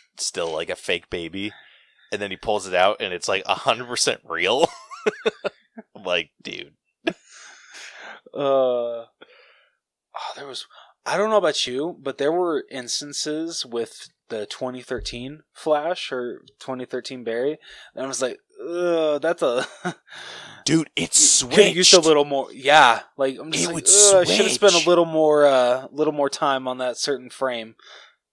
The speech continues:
Speaker 1: Dude, it, there were times, like,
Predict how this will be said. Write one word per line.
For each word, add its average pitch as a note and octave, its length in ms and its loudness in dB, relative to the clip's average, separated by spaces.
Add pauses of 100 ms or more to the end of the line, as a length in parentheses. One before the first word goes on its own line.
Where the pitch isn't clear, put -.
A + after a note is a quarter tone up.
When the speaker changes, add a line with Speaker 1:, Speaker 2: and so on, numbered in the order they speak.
(540)
Speaker 1:
Dude, D3 340 -4
it, B2+ 220 -4 (380)
there D3 200 -4
were F#3+ 140 -2
times, D3+ 800 -8 (600)
like, B2+ 220 -10